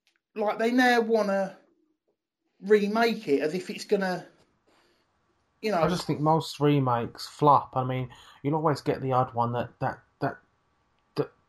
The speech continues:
Speaker 2: like, passes the test, but I think in most cases it just flops, especially if there's long, a long gap. I mean, the Terminator films, the first Terminator and the second Terminator are two fantastic films, but now it's just continuing and continuing. And I just think the last few ones,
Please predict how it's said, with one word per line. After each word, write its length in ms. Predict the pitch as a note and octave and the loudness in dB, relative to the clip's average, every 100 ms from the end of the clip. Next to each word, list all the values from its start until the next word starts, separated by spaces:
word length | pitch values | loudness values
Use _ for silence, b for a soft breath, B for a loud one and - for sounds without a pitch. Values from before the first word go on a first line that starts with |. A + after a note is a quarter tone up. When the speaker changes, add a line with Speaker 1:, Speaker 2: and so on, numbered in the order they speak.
| _ - | _ 0
Speaker 2:
like, 220 | C#3+ - | 0 0
passes 380 | - C#3+ - B2+ | -4 -4 -4 -8
the 100 | A#2+ | -8
test, 400 | - D#3 A#2+ - | -6 -4 -4 -6
but 60 | |
I 80 | - | -6
think 180 | - D3 | -2 0
in 120 | C#3 | 2
most 340 | C#3+ D#3+ - - | 4 2 0 0
cases 640 | C#3+ C#3 - A#2 G#2+ - b b b b b b - | 2 2 -2 -8 -8 -10 b b b b b b -10
it 60 | |
just 240 | C#3+ D3 - | -4 -4 -4
flops, 420 | - D#3+ - - | 0 2 2 -6
especially 480 | B2 - D3 - C#3+ | -10 -2 -2 -2 -4
if 60 | |
there's 180 | C#3 C3 | -2 2
long, 420 | C#3 C3+ C3 B2 - B B B B | 4 4 2 -6 -10 B B B B
a 80 | C3+ | 4
long 260 | C3+ C3+ | 4 2
gap. 240 | C3 D3+ C3+ | 2 0 2
I 40 | |
mean, 280 | C#3 C#3 C3 B B B | 2 2 0 B B B
the 80 | C#3+ | -8
Terminator 480 | - E3 D#3+ C3 A#2 | 0 2 4 4 2
films, 360 | - A#2 A2+ | -2 -2 -4
the 60 | A2 | -6
first 360 | - D#3 D3 | 2 2 2
Terminator 360 | - C#3 C3 C3+ | 0 2 2 0
and 80 | B2+ | -2
the 80 | - | -2
second 320 | D3 C#3+ B2+ | -2 -2 -4
Terminator 440 | B2 A2+ A2+ A2 | -4 -2 0 0
are 100 | A#2+ | -2
two 240 | - C#3 B2+ | -2 -2 -2
fantastic 760 | - C3+ C3 D3+ C#3+ - - | 0 -2 0 -2 -4 -6 -8
films, 280 | A#2+ A2+ A2+ | -6 -4 -6
but 180 | - - | -6 -2
now 260 | C3+ C#3+ C3+ | 2 4 4
it's 140 | A#2 | 0
just 200 | C3 - | -8 -6
continuing 640 | C3+ B2+ - C3+ C3 C3 | -6 -4 -2 0 0 0
and 120 | - A#2 | -2 -8
continuing. 340 | - C#3 B2 | -4 -2 -2
And 200 | B2+ B2 | -2 2
I 160 | B2+ C#3 | 2 2
just 220 | C3+ - | 0 -8
think 100 | - | -4
the 80 | A#2+ | 0
last 240 | C#3 - | 0 0
few 140 | B2+ | -6
ones, 340 | A2+ A2+ A#2 | -4 -4 -4